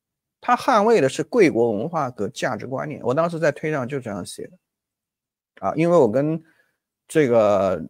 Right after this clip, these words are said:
这个人应该是一个道家的啊，我们看到他这个太极三尊会主任张之泰，啊，不过圣经确实没规定不能穿中国衣服，是吧？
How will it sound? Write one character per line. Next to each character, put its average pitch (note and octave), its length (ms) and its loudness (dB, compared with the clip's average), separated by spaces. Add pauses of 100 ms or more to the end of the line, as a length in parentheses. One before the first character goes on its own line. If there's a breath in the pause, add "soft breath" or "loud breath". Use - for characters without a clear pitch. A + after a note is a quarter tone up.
(100)
这 G3 140 2
个 D#3+ 100 2
人 A#2 160 2
应 C3+ 80 -2
该 C3+ 140 0
是 C3+ 220 -6
一 G#2+ 100 -4
个 B2 180 -2
道 A#2+ 320 -2
家 F2 220 -8
的 C#2 80 -10
啊， D2 80 -8
我 F2+ 60 -6
们 B2 80 -8
看 F#3+ 180 -4
到 D3+ 100 2
他 D3+ 140 -2
这 D3 180 -4
个 G#2 200 -2
太 - 280 -2
极 - 360 -10 (120)
三 E3+ 340 -2
尊 E3 240 -4
会 D#3+ 220 -2
主 E2 260 -10
任 F#2+ 200 -6
张 G#2 240 -8
之 G2+ 140 -14
泰， - 220 -16 (1040)
啊， G#2 220 -4 (600)
不 E3+ 100 2
过 G#3 160 6
圣 F#3+ 260 0
经 F3+ 160 -2
确 F#3 200 -2
实 C#3+ 120 -4
没 B2 160 0
规 C#3+ 160 -2
定 C3+ 180 -2
不 D3+ 100 -4
能 B2 120 -2
穿 A#2+ 240 -8
中 D#3 160 -8
国 C3 140 -4
衣 D#2 160 -8
服， - 240 -20 (1000)
是 - 120 -8
吧？ C#3+ 240 4